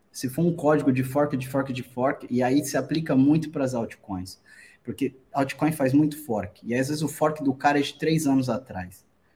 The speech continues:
Só que a, a vulnerabilidade era lá de três anos, e o fork dele, tá, a, naquele repositório, tá até atualizado. Mas e o do main repositório? O cara já mudou tudo, porque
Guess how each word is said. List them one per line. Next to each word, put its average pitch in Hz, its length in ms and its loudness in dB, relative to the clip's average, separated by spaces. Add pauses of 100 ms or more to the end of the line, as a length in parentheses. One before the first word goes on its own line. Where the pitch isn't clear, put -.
(180)
Só - 160 -10
que 175 140 -2
a, 175 220 2
a 131 80 -2
vulnerabilidade 135 880 2
era 160 120 2
lá 151 140 2
de - 140 -6
três 202 320 -2
anos, 143 240 2
e - 20 2
o 117 60 0
fork - 340 0
dele, 165 360 4
tá, 202 360 2
a, 139 160 0
naquele 151 380 4
repositório, 185 500 2
tá 202 140 2
até 175 180 2
atualizado. 185 760 4 (380)
Mas 160 260 2
e 214 60 2
o 226 80 0
do 165 240 2
main 110 420 4 (220)
repositório? 101 680 -8
O - 40 -12
cara 127 180 0
já 139 140 0
mudou 156 320 0
tudo, 156 500 0
porque - 360 -6